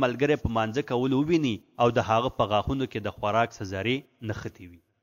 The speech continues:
د غاښونو کمزوري. حضرت سیدنا ابن عمر رضی الله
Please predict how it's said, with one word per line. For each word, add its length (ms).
د 200
غاښونو 420
کمزوري. 420
حضرت 320
سیدنا 320
ابن 240
عمر 320
رضی 240
الله 360